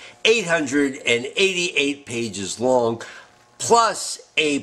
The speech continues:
published twenty-six volumes of supporting documents.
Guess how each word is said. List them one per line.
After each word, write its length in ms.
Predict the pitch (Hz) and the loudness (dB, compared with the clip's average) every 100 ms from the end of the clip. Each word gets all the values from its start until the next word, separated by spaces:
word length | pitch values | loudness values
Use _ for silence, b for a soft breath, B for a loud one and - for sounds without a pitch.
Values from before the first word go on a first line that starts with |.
| - | -4
published 760 | 165 170 170 139 - - - | -2 0 0 -2 -4 -10 -14
twenty-six 680 | - 160 170 151 - 147 104 | -8 -2 0 0 0 0 -2
volumes 760 | 92 92 113 117 113 101 98 - | -4 2 4 4 0 -6 -8 -6
of 180 | 107 92 | -6 -4
supporting 800 | - - 87 - 110 90 87 85 | -4 -6 -8 -2 -2 -2 -6 -2
documents. 800 | 117 120 - 95 78 - - | 2 2 0 -12 -14 -14 -14